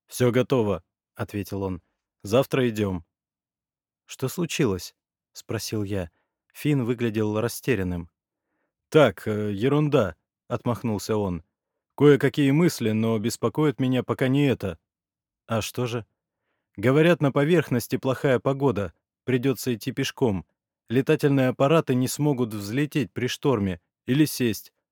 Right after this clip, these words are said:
Тревор боится их потерять". "И что, выход отменяется?" "Нет",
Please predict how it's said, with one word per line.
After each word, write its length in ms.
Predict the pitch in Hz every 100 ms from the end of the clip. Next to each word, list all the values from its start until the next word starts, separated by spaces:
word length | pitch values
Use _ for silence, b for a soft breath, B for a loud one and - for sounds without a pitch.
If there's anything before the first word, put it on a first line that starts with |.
| _ _
Тревор 360 | 131 147 123
боится 400 | 113 139 135 -
их 140 | 120 -
потерять". 540 | 123 143 135 101 - _ _ _ _ _ _ _ _ _ _
"И 240 | 110 113
что, 420 | 107 - 123 127 110
выход 380 | 107 123 117
отменяется?" 760 | 113 - 120 135 165 143 - 85 - _ _ _ _ _
"Нет", 480 | 104 120 143 101 -